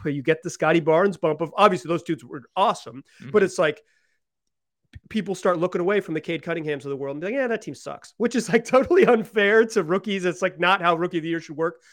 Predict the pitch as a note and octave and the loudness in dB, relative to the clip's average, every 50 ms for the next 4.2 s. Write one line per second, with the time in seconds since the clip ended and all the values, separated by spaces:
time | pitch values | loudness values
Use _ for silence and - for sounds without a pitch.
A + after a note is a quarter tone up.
0 | _ _ _ - G#3 A#3+ A#3 D#4 C4 G3+ A#3+ - - A#3+ A#3 G3 D3+ C#3+ B2+ F3 | _ _ _ 0 2 2 2 2 -2 -4 -6 -4 -2 -2 -2 -2 -4 -6 -8 -6
1 | F3+ F#3 F#3 F3 E3+ E3 E3 E3 - E3+ E3+ E3+ D#3+ D#3+ E3 E3 - E3+ D#3 D#3 | -2 0 0 0 0 0 -4 -4 -4 -4 -2 0 0 0 0 -2 -6 -8 -8 -8
2 | - _ - D#3 D#3 D#3+ D#3 D3+ D3+ D3 B2+ C3 C#3+ D3+ F#3+ F3+ C3 B2+ C#3 D#3 | -10 _ -6 -4 -4 -2 -2 -4 -4 -6 -6 -6 -4 -4 -2 -4 -4 -6 -10 -12
3 | - - _ _ _ _ _ _ E3+ E3+ - C#3 - D#3 E3 D#3+ E3 D#3 - E3 | -14 -18 _ _ _ _ _ _ -8 -8 -8 -8 -6 -6 -6 -4 -6 -6 -4 -2
4 | D#3+ D#3 B2+ | -2 -2 -4